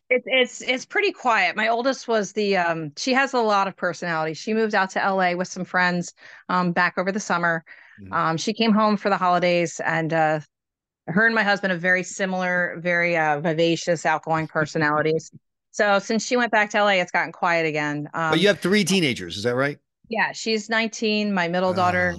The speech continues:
Speaker 2: Oh.
Speaker 1: uh, the one I was speaking of, is seventeen, and then my son is fourteen.
Speaker 2: Uh, see, this, I think, uh, parents of teenagers need to go to Harrisburg because basically you have a huge room full of teenage kids who need their heads knocked together. That's what, that's how I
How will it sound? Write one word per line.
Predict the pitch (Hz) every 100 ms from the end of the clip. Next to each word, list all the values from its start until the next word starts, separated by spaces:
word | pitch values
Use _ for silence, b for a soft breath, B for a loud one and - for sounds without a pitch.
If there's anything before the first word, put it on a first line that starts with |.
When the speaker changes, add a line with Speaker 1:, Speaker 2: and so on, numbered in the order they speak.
| 139
Speaker 2:
Oh. | 165
Speaker 1:
uh, | 160
the | 180
one | 185
I |
was | 185 -
speaking | 190 190 180
of, | 170
is | 165
seventeen, | 190 180 185 190 180
and | 165
then | 170
my | 160 151
son | - 165 147
is | -
fourteen. | - 120 - - - 160 -
Speaker 2:
Uh, | 107 -
see, | - 170 147
this, | 170 -
I | 190
think, | 214 226 - 131 120 _ B B B _
uh, | - 143 139 139 - 135 -
parents | 185 196 220 226 -
of | 165 156
teenagers | - 190 170 131 135 123 -
need | 147 151
to | 131
go | 135
to | 123
Harrisburg | 127 123 - 113 107
because | 113 113
basically | 170 175 - 139 131
you | 127
have | 123 120
a | 120
huge | 113 139 131 123 117 - b b _ _
room | 117 143 139
full | 135 135 110 107
of | 110 110 104 98 - _ _ _ 165
teenage | - 151 131 123 113 107 - _ _ _ _
kids | - 143 113
who | 127
need | 123
their | 107
heads | 107 101
knocked | 95 90
together. | 101 85 80 - -
That's | 135 151
what, | 139
that's | 170 240
how | 170 156
I | 147